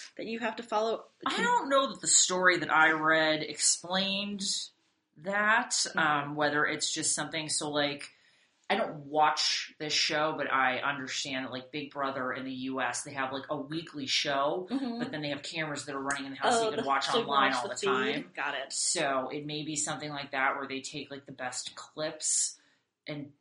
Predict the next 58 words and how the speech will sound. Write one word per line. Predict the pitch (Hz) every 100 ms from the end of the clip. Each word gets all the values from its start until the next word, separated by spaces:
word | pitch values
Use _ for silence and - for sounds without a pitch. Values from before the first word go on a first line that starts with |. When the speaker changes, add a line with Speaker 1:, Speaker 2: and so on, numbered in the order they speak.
| -
Speaker 2:
compile | 160 156 160 156
it | 147
into | 156 151
a |
sh-, | 147 - -
a |
weekly | 151 151 143 160
show, | - 160 147 147 147 147
but | 139
then | 147
you | 143
could | 139
just | 127 131
watch | 123 131 - -
them | 143 135
anytime | 135 131 127 131
you | 131
wanted | 123 123
to | 123 135 127
Speaker 1:
Yeah. | 127 123
Speaker 2:
on, | 127 127 117 117 120 120 _ _ _ _ _ -
um, | 139 - - -
on | 139
the | 135 123
internet. | 127 127 110 - -
Speaker 1:
That's | 202 185 -
just | 185 -
so | 147
disturbing | 143 - 156 156 151 151 _
on | 180 185
Speaker 2:
It's | -
Speaker 1:
so | - 165
many | 156 175
levels. | 190 196 180 180 202 - -
Speaker 2:
There | 196
was | 208 196
a |
movie | 185 220 262 208
that | 156 -
came | 165
out | 147 139 135
a |
while | 139 139 135
back, | 135 135 -
I |
think | 151
it | 147
was | -
called | 135 131
Series | - - 143 135 127 -
Seven, | - 139 135 147 147
and | 139 139
it's | 123 - - -
set | - - 160
in | 160
the | 147
United | 143 135 127 123
States, | - 135 127 123 -